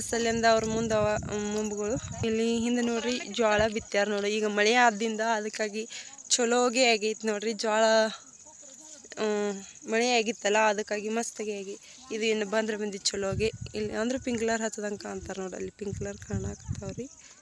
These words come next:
ಪಿಂಕ್ ಕಲರ್ ಹಚ್ಚದಂಗೆ ಕಾಣ್ತಾರ. ಇವು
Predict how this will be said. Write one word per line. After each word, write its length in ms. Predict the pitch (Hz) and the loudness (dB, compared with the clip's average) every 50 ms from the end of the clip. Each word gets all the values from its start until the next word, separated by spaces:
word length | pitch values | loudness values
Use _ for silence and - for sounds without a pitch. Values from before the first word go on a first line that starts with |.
| - _ - - - - _ | -20 _ -14 -14 -14 -14 _
ಪಿಂಕ್ 180 | - 233 - - | -12 -12 -10 -8
ಕಲರ್ 200 | 220 220 220 202 | -6 -6 -6 -6
ಹಚ್ಚದಂಗೆ 400 | - 220 - - 233 226 226 233 - - | -6 -8 -8 -6 -6 -6 -6 -6 -10 -10
ಕಾಣ್ತಾರ. 400 | - 220 220 214 214 220 214 220 254 - - - - - - - - - - - - - - - - - - - - - - - - - 381 392 - - - - - 302 311 320 311 302 381 - - - - - - - - - - - - - - - - - - - - - - - - 440 427 - 403 392 - - 247 | -8 -6 -6 -6 -8 -8 -8 -8 -8 -10 -14 -18 -20 -20 -20 -20 -20 -20 -20 -20 -20 -20 -20 -20 -20 -20 -20 -20 -20 -20 -18 -18 -18 -18 -18 -18 -18 -16 -16 -16 -18 -20 -20 -20 -20 -20 -20 -20 -20 -20 -20 -20 -20 -20 -20 -20 -20 -20 -20 -20 -18 -18 -18 -20 -20 -20 -20 -20 -20 -20 -20 -20 -20 -20 -20 -20 -16 -10 -8
ಇವು 100 | 233 | -6